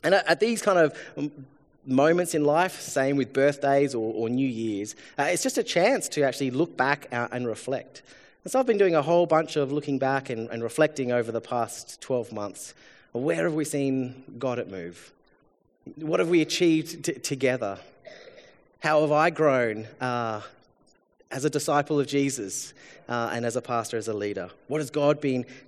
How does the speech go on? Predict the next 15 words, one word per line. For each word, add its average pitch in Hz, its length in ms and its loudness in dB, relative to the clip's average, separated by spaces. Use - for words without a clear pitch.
teaching 107 500 -8
me? 120 320 -2
And 151 80 -4
so 185 80 8
this 175 160 2
morning 190 260 4
I'd 156 80 6
love 170 220 4
to - 80 -6
share 143 320 2
from 135 160 -4
that 123 160 -4
place 127 340 -4
of 110 340 -10
reflecting, 147 640 -4